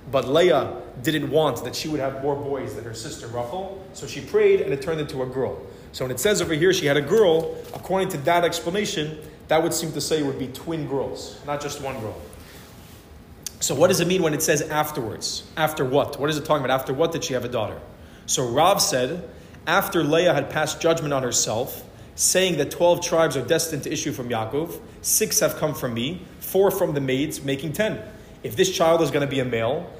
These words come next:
then Rachel will not be equal even to one of the handmaids." So she davened to make sure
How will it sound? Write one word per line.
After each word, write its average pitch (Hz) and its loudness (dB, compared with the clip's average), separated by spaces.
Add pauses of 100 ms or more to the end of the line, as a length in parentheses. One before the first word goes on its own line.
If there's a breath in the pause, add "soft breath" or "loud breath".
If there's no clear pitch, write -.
(120 loud breath)
then 139 -2
Rachel 160 2
will 151 0
not 175 -2
be 208 -8
equal 185 -6
even 180 -6
to 175 -6
one 190 0
of 190 -2
the 190 2
handmaids." 185 -2 (120)
So 160 -6
she 143 -4
davened 180 6
to 165 -6
make 165 -2
sure 190 -2